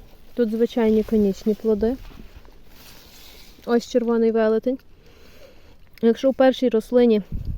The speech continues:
у технічній стиглості плоди були,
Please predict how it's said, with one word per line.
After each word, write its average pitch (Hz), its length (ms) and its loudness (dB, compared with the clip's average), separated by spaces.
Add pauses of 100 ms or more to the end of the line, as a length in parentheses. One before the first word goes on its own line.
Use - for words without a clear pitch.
(180)
у 226 220 2 (1040)
технічній 233 500 0
стиглості 214 560 -2
плоди 220 360 0
були, 208 320 0